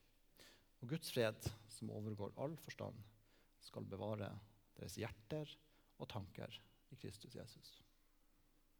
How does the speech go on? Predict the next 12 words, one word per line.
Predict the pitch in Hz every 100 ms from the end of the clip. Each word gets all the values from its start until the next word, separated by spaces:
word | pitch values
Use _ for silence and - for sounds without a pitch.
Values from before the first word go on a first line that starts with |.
| - - -
Igjen. | 113 - 107 - - - - - - - - - - - - - - - - - - - - - - - - - -
Deres | 104 101 123
hjerter | 135 - 143 135 135 -
og | 135
tanker. | 98 90 - - - - - - - - - - - - - - - - - - - - - - -
Og | 110
legg | 113 135 -
alt | 147 -
dere | - 98
har | 107
på | 110 104
hjertet | 107 - -